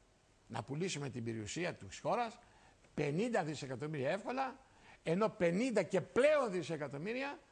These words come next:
είναι αυτά που μας έχουν βάλει καπέλο σε Mirage, σε F δεκαέξι, σε Leopard, σε MAN, σε όλα αυτά, Siemens και όλα αυτά τα οποία έχουμε πάρει. Όχι. Θα πάμε και θα τα πάρουμε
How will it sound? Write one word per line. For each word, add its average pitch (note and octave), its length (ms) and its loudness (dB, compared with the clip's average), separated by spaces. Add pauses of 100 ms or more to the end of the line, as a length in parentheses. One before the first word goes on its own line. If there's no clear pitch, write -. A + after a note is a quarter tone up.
(240)
είναι G#3 200 2
αυτά G#3 200 2
που G#3 60 0
μας F#3+ 140 0
έχουν G3+ 100 -2
βάλει G#3+ 200 2
καπέλο B3 840 4 (360)
σε D#3+ 260 0
Mirage, F#3+ 400 2 (160)
σε - 180 0
F G3 40 2
δεκαέξι, G3 680 0
σε D3 260 -4
Leopard, A#3 400 2 (220)
σε D#3+ 280 -2
MAN, A#3+ 240 0 (300)
σε - 140 -2
όλα A3 140 4
αυτά, A3+ 260 2
Siemens A#3 580 0 (260)
και G#3 80 -4
όλα A3 100 0
αυτά G3+ 140 -4
τα G3+ 80 -4
οποία G3+ 140 -4
έχουμε G3 160 -4
πάρει. C#3+ 320 -4 (760)
Όχι. F#3+ 380 4 (460)
Θα D3 180 0
πάμε A3+ 280 2
και F#3+ 60 -2
θα G3 80 2
τα E3 140 0
πάρουμε A3 500 0